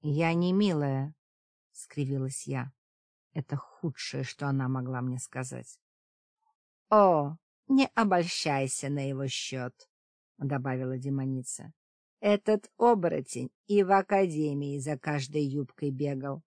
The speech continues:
Особенно оборотни падкие на ведьм, вы же знаете, девочки". Раяна с задумчивой улыбкой на лице уставилась в никуда, а я невольно посмотрела на волчару.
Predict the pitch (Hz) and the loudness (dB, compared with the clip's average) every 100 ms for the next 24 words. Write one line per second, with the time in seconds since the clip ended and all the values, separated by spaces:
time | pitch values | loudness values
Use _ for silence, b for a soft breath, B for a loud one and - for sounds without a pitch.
0 | _ _ _ _ _ _ - 170 - 180 | _ _ _ _ _ _ 0 0 2 2
1 | 170 196 214 - - 180 170 180 - 202 | 4 4 4 2 2 2 2 0 0 0
2 | 202 - 165 156 - 170 170 185 170 143 | 0 2 0 0 -4 -2 0 0 0 -2
3 | 131 127 139 _ 294 202 170 151 143 78 | -4 -4 -8 _ -2 0 0 0 0 -2
4 | 131 131 131 143 - - - - - _ | -8 -10 -8 -8 -8 -10 -12 -18 -20 _
5 | _ _ _ _ _ _ _ _ _ _ | _ _ _ _ _ _ _ _ _ _
6 | _ _ _ _ 143 151 160 196 233 262 | _ _ _ _ -2 0 2 2 2 2
7 | 247 160 156 160 165 - 160 151 151 156 | 0 -2 -4 -2 -2 -4 -4 -2 -2 -2
8 | 151 - 147 147 147 - - 156 147 - | -4 -6 -6 -4 -6 -6 -4 -4 -4 -6
9 | - 143 139 135 - 143 139 135 143 139 | -6 -4 -4 -4 -6 -4 -4 -4 -8 -4
10 | 175 - 156 151 151 156 139 151 165 202 | -2 -2 -2 -2 0 -2 -2 -2 0 -2
11 | 214 214 - 139 135 151 151 156 156 151 | -4 -6 -6 -6 -6 -4 -2 -2 -2 -4
12 | 151 - - 131 127 131 131 | -6 -8 -6 -4 -4 -6 -8